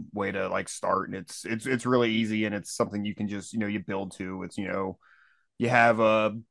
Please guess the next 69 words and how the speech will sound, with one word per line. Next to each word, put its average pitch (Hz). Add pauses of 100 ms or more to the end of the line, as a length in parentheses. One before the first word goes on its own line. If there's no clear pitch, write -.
(120)
couple 147
days 117
worth 113
of -
supplies, 107
and 104
then 104
after 104
a 107
couple 110
months, 107
you 104
might 104
have 107
a 117
week's 120
worth, 117
you 147
know, 117
and 117
you 113
build 117
up, 107
and 107
it's 101
sort 110
of 98
a 104
way 104
that 101
you 101
can 98
do 101
it. 101
And 87
it 104
works 107
into 110
your 107
routine 107
with 104
your 104
normal 107
eating 110
habits, 104 (300)
and 104
you 107
sort 113
of 104
do 113
it 107
without 101
really 95
paying 101
much 98
attention 104
or 117
having 113
to 104
invest 98
much, 101 (280)
because, 107 (420)
like, 123
I 160
understand, 127
like, 110
times 117
are 104
tough, 92